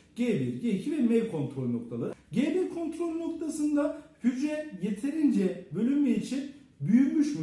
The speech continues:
büyümemiş mi buna bakıyoruz. Yani yeterli büyüklük var mı? G iki kontrol noktasında D N A replikasyonunda hata var mı yok mu buna bakıyoruz. M kontrol noktasında da iplikleri düzgün bağlanmış mı,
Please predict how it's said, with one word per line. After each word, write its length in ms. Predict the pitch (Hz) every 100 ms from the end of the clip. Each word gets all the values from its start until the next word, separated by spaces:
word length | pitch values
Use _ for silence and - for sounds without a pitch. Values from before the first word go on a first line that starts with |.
| 156
büyümemiş 440 | 285 196 185 190
mi 100 | 311
buna 180 | 208 139
bakıyoruz. 320 | 117 117 139
Yani 180 | 254 180
yeterli 380 | 214 226 180 160
büyüklük 340 | 170 302 -
var 200 | 180 -
mı? 60 | - - - 123
G 180 | 196 240
iki 200 | 247 349
kontrol 380 | 349 339 330 320
noktasında 680 | 294 294 277 233 226 185
D 160 | 170 226
N 40 |
A 140 | 262 269
replikasyonunda 720 | 240 233 254 240 247 220 220
hata 300 | 202 202 202
var 160 | 180 180
mı 160 | 156
yok 180 | 143 -
mu 80 | 120
buna 180 | 175 285
bakıyoruz. 540 | 294 285 294 - - -
M 280 | 160 349 392
kontrol 460 | 294 262 - 220
noktasında 520 | 190 185 175 160 156 143
da 60 |
iplikleri 680 | - 285 294 214 - 156 165
düzgün 340 | 240 247 277
bağlanmış 520 | 277 254 262 269 214
mı, 60 | 165